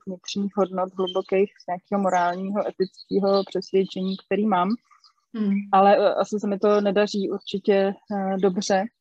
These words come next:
Speaker 1: protože samozřejmě nemám v tom takovej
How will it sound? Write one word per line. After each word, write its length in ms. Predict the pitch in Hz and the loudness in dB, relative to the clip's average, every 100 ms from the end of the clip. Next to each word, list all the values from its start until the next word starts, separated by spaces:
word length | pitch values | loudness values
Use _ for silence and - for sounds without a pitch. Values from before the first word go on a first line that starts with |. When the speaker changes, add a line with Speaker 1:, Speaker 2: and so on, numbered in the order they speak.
| _ - _ _ _ _ _ _ _ - - _ _ | _ -20 _ _ _ _ _ _ _ -20 -20 _ _
Speaker 1:
protože 400 | - 185 - 185 196 | -2 -2 0 -2 -2
samozřejmě 440 | 185 185 190 190 | -2 -2 -2 -2
nemám 220 | 190 185 185 | -2 -2 -4
v 40 | - | -6
tom 180 | 190 | -6
takovej 420 | 190 180 190 185 | -6 -4 0 0